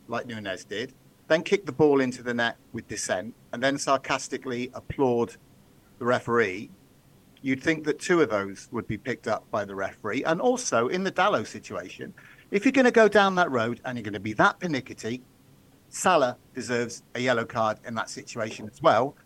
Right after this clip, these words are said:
for waving an imaginary yellow card when Dalot was showing dissent. So you either punish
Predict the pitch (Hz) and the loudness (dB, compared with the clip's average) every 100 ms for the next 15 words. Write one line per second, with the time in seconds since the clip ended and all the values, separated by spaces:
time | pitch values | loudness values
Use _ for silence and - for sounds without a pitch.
0 | _ - 135 151 143 123 120 127 135 120 | _ -2 4 6 4 0 -2 0 2 0
1 | 117 113 117 113 110 107 117 104 107 - | -2 -6 -4 -2 0 -2 -2 -2 -2 -4
2 | _ _ _ - _ _ _ _ 131 113 | _ _ _ -20 _ _ _ _ 0 0
3 | 117 110 107 107 101 _ 123 110 117 110 | 2 4 2 0 -12 _ -12 -2 0 0
4 | 113 131 226 131 104 - 165 160 185 202 | -4 -4 -2 -4 -6 2 2 2 0 2
5 | 214 247 220 - 208 196 - | 4 2 0 0 0 -2 -6